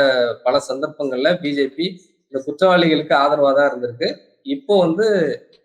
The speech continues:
அதை வந்து இவங்க மாற்றி பேசுறாங்க. இன்றைக்கு வரைக்கும் அதற்கு ஒரு நேர்மையான ஒரு அறிக்கையோ ஒரு நேர்மையான ஒரு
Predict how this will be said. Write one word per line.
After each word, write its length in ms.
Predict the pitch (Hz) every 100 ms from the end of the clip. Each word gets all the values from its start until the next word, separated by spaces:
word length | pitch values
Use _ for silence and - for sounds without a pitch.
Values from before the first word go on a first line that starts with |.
| _ 135
அதை 180 | 143
வந்து 220 | 147 151 180
இவங்க 220 | 160 139
மாற்றி 380 | 131 160 170 151
பேசுறாங்க. 480 | 143 131 113 117 180
இன்றைக்கு 380 | 160 185 208 190
வரைக்கும் 400 | 180 180 208 240 - _
அதற்கு 500 | - 143 156 - 208
ஒரு 140 | 180 156
நேர்மையான 600 | 143 165 170 165 160 170 202 202 _ _ _ _
ஒரு 140 | 139 139
அறிக்கையோ 520 | 143 151 151 139 143
ஒரு 200 | 160 147
நேர்மையான 640 | 135 151 143 139 143 160
ஒரு 160 | 151